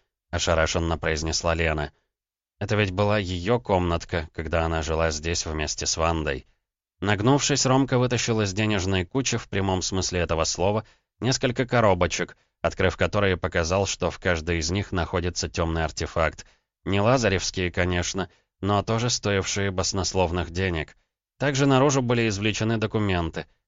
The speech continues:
паспорта разных стран на левые имена с фотографией обновленного Влада. "Мне кажется, сейчас он выглядит немного по-другому", пробормотал Ромка, разглядывая снимки Леуцкого. "Да, он стал больше на тебя походить, и это чуть ли не самый важный вопрос.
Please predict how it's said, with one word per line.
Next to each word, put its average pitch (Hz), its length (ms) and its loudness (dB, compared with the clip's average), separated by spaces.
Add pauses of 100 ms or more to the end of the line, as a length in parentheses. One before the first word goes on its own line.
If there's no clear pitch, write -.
(120)
паспорта 101 560 0
разных 90 420 2
стран 104 400 0
на 87 80 2
левые 87 480 2
имена 87 400 0
с - 80 -2
фотографией 87 840 -2
обновленного 80 760 0
Влада. 76 480 0 (800)
"Мне 78 220 0
кажется, 101 360 0
сейчас 101 460 0
он 98 140 2
выглядит 95 480 0
немного 92 380 0
по-другому", 85 680 -2 (240)
пробормотал 87 640 2
Ромка, 95 340 2
разглядывая 82 600 0
снимки 85 400 -2
Леуцкого. 80 680 -2 (760)
"Да, 104 340 2
он 143 140 4
стал 139 280 4
больше 135 340 2
на 131 120 2
тебя 117 300 2
походить, 98 600 -2
и 92 40 0
это 92 200 -2
чуть 92 240 -4
ли 98 100 0
не 98 140 0
самый 104 300 0
важный 98 360 2
вопрос. 90 600 2